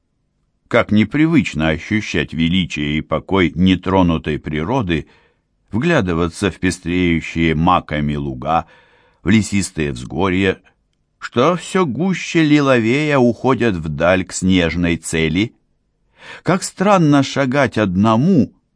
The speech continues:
и слышать одно лишь птичье пение. От единственного попутчика, крохотного мальчугана с огромным скрипучим ранцем,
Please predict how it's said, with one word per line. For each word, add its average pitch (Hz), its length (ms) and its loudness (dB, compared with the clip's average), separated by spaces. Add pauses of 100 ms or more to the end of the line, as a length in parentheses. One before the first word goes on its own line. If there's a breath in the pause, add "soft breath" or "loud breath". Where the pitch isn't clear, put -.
(300)
и 104 80 2
слышать 120 480 0
одно 95 400 2
лишь 107 340 2 (140)
птичье 92 480 -2
пение. 71 640 -4 (720 soft breath)
От 104 180 0
единственного 92 840 2
попутчика, 85 760 -4 (480 soft breath)
крохотного 117 640 2
мальчугана 104 680 0
с - 100 -8
огромным 98 540 2
скрипучим 95 640 -2
ранцем, 85 540 -2